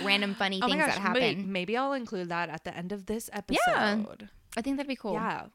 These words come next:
Speaker 2: We'll say our
Speaker 1: Try that.
Speaker 2: goodbyes at the end of this episode and then s-, keep listening.
Speaker 1: Mm-hmm.
Speaker 2: And
Speaker 1: We'll have
Speaker 2: you'll just hear
Speaker 1: outtakes.
Speaker 2: funny little clips from
Speaker 1: <laughs>
Speaker 2: when things went wrong.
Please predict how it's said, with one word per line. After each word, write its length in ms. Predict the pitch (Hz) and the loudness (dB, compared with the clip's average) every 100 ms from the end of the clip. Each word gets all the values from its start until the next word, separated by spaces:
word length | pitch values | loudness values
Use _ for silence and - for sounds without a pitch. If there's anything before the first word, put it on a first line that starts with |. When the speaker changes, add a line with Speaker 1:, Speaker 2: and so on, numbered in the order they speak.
| - | -8
Speaker 2:
We'll 140 | 208 | -4
say 180 | 233 269 | 0 2
our 60 | 285 | 2
Speaker 1:
Try 100 | 320 | 4
that. 80 | 302 | 4
Speaker 2:
goodbyes 340 | - 185 214 | 4 2 2
at 100 | 226 | -2
the 100 | 269 | -4
end 160 | 269 285 | -4 -4
of 60 | 294 | -4
this 180 | 302 | -4
episode 440 | 302 302 302 311 302 | -4 -6 -4 -2 -2
and 180 | 220 220 | -2 0
then 260 | 208 202 190 | 2 0 -4
s-, 180 | - - | -12 -14
keep 220 | - 220 214 | -8 -8 0
listening. 600 | 262 269 311 320 320 311 | 0 0 -4 -4 -2 -4
Speaker 1:
Mm-hmm. 260 | 196 190 170 - _ - | -2 -4 -4 -12 _ -6
Speaker 2:
And 240 | 208 202 202 | -4 -2 -2
Speaker 1:
We'll 60 | |
have 100 | 196 | 0
Speaker 2:
you'll 180 | 208 185 | 2 2
just 140 | 220 202 151 | 2 -2 -2
hear 120 | 214 | -4
Speaker 1:
outtakes. 60 | 202 | -4
Speaker 2:
funny 320 | 214 202 196 | -6 -6 -6
little 240 | 190 185 | -6 -6
clips 500 | - - 180 - - - | -8 -8 -8 -8 -16 -6
from 560 | 190 180 170 170 165 | -4 -4 -6 -10 -12
Speaker 1:
<laughs> 40 | 165 | -4
Speaker 2:
when 200 | 190 185 | -2 0
things 360 | 190 185 190 | 0 0 -2
went 280 | 175 180 147 | -2 -4 -2
wrong. 520 | 170 170 170 202 269 | 0 0 2 0 0